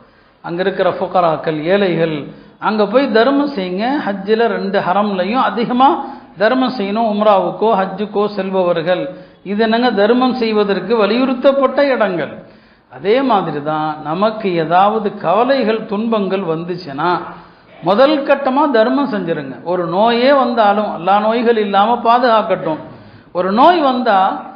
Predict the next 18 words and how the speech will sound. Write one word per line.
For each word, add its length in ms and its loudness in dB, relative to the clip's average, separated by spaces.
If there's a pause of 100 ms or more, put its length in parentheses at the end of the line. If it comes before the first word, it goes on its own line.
(240)
ஆஸ்பத்திரி, 640 -4
டாக்டர், 520 2
இங்கெல்லாம் 600 0
போறதுக்கு 580 2
முன்னால 680 0 (140)
முதல்ல 520 0
தர்மம் 400 2
செஞ்சிருங்க. 720 -4 (640)
ஒரு 160 -10
பெரிய 360 2
டெஸ்ட் 300 2
எடுக்க 300 2
வேண்டி 220 0
இருக்குது, 600 0
ஏதோ 240 0
பெரிய 340 0
நோயா 480 2
இருக்குமோங்கிற 840 2